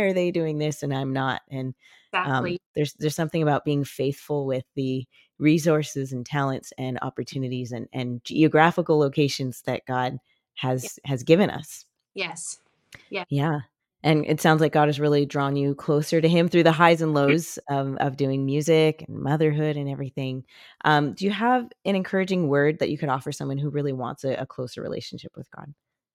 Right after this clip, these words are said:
Speaker 2: Um, honestly, I think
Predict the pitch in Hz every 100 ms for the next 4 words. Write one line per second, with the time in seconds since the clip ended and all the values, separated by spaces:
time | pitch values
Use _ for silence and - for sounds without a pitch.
0 | _ _ 254 269 285 269 - _ _ _
1 | _ _ - 240 302 320 - 285 262 -
2 | - 226 240 254 - 277 269